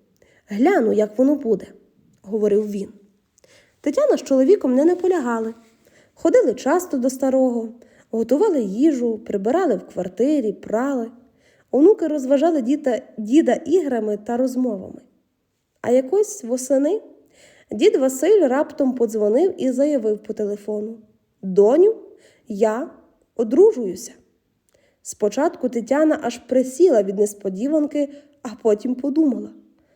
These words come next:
«Ну, одружується, так одружується. Головне, щоб йому було добре». Тільки одне її турбувало.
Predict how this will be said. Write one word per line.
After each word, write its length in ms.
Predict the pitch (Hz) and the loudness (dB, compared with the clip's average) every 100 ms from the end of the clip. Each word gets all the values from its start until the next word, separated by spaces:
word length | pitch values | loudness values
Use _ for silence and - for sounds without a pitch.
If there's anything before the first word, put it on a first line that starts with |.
| _ _ _ | _ _ _
«Ну, 340 | 226 269 - - - | -2 0 -2 -10 -10
одружується, 880 | 233 262 247 226 214 214 233 240 294 | -2 0 0 -2 -2 0 0 0 -4
так 240 | 285 277 294 | -2 -2 -2
одружується. 800 | 262 370 480 247 202 190 - 95 _ _ _ _ - | 2 4 4 2 -2 -6 -12 -14 _ _ _ _ -4
Головне, 540 | 240 285 294 254 254 | 0 2 2 2 2
щоб 260 | 262 311 262 | -2 -2 0
йому 260 | 277 285 | 2 2
було 220 | 269 294 302 | 2 0 0
добре». 420 | 339 440 - - _ _ _ _ _ _ _ _ _ _ _ _ _ _ - - _ _ | 0 -2 -6 -14 _ _ _ _ _ _ _ _ _ _ _ _ _ _ -20 -20 _ _
Тільки 300 | - 427 403 | -4 -4 -2
одне 460 | - 349 339 339 214 | 0 2 4 2 0
її 180 | 185 202 | -2 -2
турбувало. 680 | 226 226 240 220 185 - | -2 -2 -2 -2 -6 -12